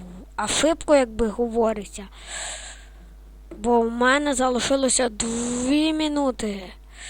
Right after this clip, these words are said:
Так, тому я быстро ставлю здесь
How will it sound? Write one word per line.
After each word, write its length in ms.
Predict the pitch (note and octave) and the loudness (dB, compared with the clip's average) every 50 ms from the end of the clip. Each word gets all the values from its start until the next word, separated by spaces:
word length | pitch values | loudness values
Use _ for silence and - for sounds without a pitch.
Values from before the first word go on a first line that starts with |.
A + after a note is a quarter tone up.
| - - - - - - - - - - - - - | -16 -16 -16 -18 -18 -18 -18 -18 -20 -20 -20 -20 -14
Так, 140 | - C4 A#3+ - - | -12 -12 -12 -8 -8
тому 240 | - A#3+ A#3 A#3+ | -6 -4 -2 0
я 140 | A#3+ A#3+ A#3 | 2 2 0
быстро 640 | G#3+ G#3+ A#3+ A#3+ A#3 - - - - - - - - - - - - - - - - - - - - - - - - - - - - - - - - | 2 2 0 0 0 -2 -6 -6 -6 -6 -6 -6 -6 -10 -18 -20 -20 -20 -20 -20 -20 -20 -20 -20 -20 -20 -20 -20 -20 -20 -20 -20 -20 -20 -20 -18 -12
ставлю 720 | - - - - - - C4 B3+ B3 A#3+ A#3+ A#3 A3+ A3 G#3+ | -12 -12 -12 -10 -6 -2 -2 0 0 -2 -2 -2 -2 -2 -4
здесь 720 | G#3 - - - - B3 A#3+ A#3 G3+ - - - - - | -6 -8 -12 -4 -2 -2 -2 0 -2 -4 -4 -6 -6 -8